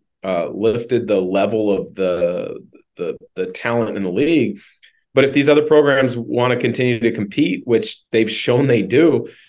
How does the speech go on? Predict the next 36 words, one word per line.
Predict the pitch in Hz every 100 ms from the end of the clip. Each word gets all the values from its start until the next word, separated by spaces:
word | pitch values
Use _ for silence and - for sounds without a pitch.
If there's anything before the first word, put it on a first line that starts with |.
| _ -
they | 151
gotta | 220
go | 135 131
out | 127
and | 123
recruit | 113 - 135 143 _ _ _
better | 98 101
players. | - 190 165 90 - -
They | 117
gotta | 139 131
go | 120 120
out | 120 120 - _
and | 110 110
develop | 107 95 127 180 170 -
those | 107 95
players. | - 107 92 90 90 - _ _
And | 117
I | 123
think | 127 160
you're | 156
seeing | - - 139 127 107
staffs | - 113 117 147 -
that | 127
are | 101
doing | 120 143 101
just | 98 101 -
that. | 117 110 - _ _ _ _ _ _ -
If |
you | 127
look | 156
across | 156 - 135 135
the | 113
league | 120 139
right | 123 113 -
now, | 117 123 104 104 - - _
um, | - 110 107 104 101